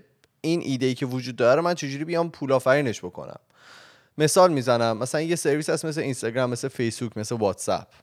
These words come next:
که به خودی خود پول در نمیاره اگر که تو بری روش، اه، حالا کمپانی خودتو بری یه دونه پیج برای کمپانی درست بکنی.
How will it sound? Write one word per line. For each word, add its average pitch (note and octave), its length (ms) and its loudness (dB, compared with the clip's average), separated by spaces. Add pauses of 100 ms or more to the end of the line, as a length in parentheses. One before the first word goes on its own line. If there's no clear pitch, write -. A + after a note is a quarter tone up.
(380)
که C3 100 -4
به C3 80 2
خودی B2 440 -2
خود F3 680 0
پول E3+ 220 -2
در E3+ 200 8
نمیاره G#2 640 2 (180)
اگر G#2 260 0
که G#2 120 -4
تو G#2 140 -6
بری G2 180 -2
روش، - 420 -10
اه، G2 180 -4
حالا F#2+ 320 -2 (580)
کمپانی G#2 420 -2
خودتو G#2+ 340 -2
بری G2+ 200 -2
یه G2+ 100 -2
دونه G2 120 -6
پیج F#2+ 300 -10
برای F#2 320 -4
کمپانی F2+ 400 -8
درست D#2+ 300 -12
بکنی. - 300 -14